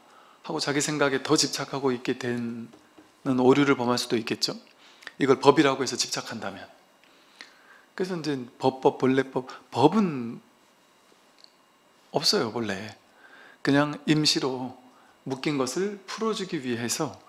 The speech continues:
이제 다양하게 이렇게 설하는 것뿐이지. 그래서 이제, 아, 임시로 설하는 거죠.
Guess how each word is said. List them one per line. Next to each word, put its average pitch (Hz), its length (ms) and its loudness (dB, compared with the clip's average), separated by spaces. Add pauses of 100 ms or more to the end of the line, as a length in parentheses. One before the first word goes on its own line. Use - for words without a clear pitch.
(160)
이제 127 80 -4
다양하게 139 500 2
이렇게 117 260 -4
설하는 175 440 -2
것뿐이지. 123 580 -8 (360)
그래서 147 260 -2
이제, 117 340 -2 (400)
아, 110 320 -14 (160)
임시로 139 960 4
설하는 151 360 2
거죠. 117 300 -4